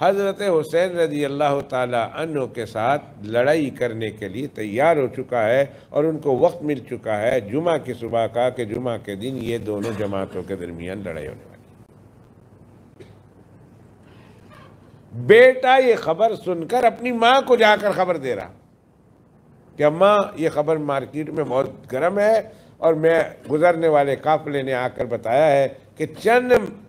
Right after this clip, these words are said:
मील के फासले पर काफिला हुसैनी ठहरा हुआ है और यजीदियों का लश्कर ठहरा हुआ है और सुबह इनके दरमियान गुमसान का रन पड़ने वाला है। अम्मा, मैं आपको आके खबर देता हूँ। माँ ने अपने बेटे को,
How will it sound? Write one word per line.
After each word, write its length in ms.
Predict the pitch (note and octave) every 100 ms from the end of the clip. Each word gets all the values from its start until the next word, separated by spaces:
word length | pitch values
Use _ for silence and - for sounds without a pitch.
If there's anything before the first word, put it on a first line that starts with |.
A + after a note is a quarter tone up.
| - A2+
मील 340 | C3 A3+ C4 A#3+
के 160 | F#3+
फासले 420 | C#3 D3 C#3+ D3 D#3+
पर 220 | C#3 A2+ G#2 - _ -
काफिला 380 | D3 D3 D3 D3
हुसैनी 440 | A#2 A#2 C3+ D3+
ठहरा 280 | B2+ B2+ D#3
हुआ 260 | E3 C#3+ B2+
है 400 | A#2 A#2+ A#2 -
और 160 | - C3+
यजीदियों 480 | C3 C3 C#3+ D3+ D3
का 100 | C#3
लश्कर 380 | C3 C3 - C#3+
ठहरा 260 | B2 C3+ D#3+
हुआ 220 | D3+ B2+
है 160 | C3 D#3+ D#3 - -
और 180 | E3 D3+
सुबह 280 | - F3 F#3+
इनके 280 | D#3+ C3+
दरमियान 460 | C3 B2 B2 C3 B2+
गुमसान 480 | A2 G#2+ - C3 C3
का 120 | A#2
रन 200 | G2+ D#3+ F#3
पड़ने 340 | D#3+ D3 C3+
वाला 240 | B2 A#2 A2+
है। 200 | A2+ C#3 - -
अम्मा, 260 | C#3 D3 C3+
मैं 140 | A2+
आपको 260 | G#2+ F#2+ -
आके 280 | G2 E2+ G2
खबर 260 | - F2
देता 300 | C#2+ - -
हूँ। 80 | - - - _ - - - - - - - - - - - _ _ _ - - - - - - _ - - _ _ - _ - - _ -
माँ 280 | B2 D3+ D#3+
ने 140 | C3
अपने 260 | A2 G#2+ G#2
बेटे 300 | G2+ F#2+ A#2
को, 220 | G2 F2+